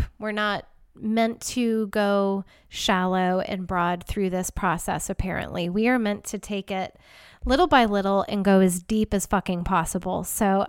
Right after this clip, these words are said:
I <laughs> hope you enjoyed this deep dive through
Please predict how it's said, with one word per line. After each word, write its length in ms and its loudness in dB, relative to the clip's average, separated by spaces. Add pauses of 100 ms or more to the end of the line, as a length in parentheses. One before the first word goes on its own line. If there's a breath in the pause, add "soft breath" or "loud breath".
I 140 2
<laughs> 400 -4
hope 320 6
you 160 0
enjoyed 600 -2
this 260 -6
deep 340 -2
dive 440 -2
through 280 -4